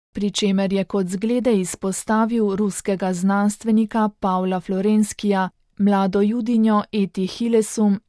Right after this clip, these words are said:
in Američanko Dorothy Day. Benedikt šestnajsti je katehezo sklenil s povabilom, da naj v tem postnem času,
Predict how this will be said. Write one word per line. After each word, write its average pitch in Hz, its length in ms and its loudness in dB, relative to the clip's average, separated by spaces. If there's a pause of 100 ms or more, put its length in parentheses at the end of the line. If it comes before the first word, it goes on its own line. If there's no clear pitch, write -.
(100)
in 202 160 2
Američanko 220 920 0
Dorothy 196 520 0
Day. 190 340 -2 (500)
Benedikt 190 600 -2
šestnajsti 214 760 0
je 208 120 4
katehezo 208 720 -2
sklenil 214 500 2
s - 120 -10
povabilom, 190 720 0 (140)
da 190 180 -2
naj 190 240 0
v 180 160 -6
tem 233 320 0
postnem 190 560 -2
času, 220 640 0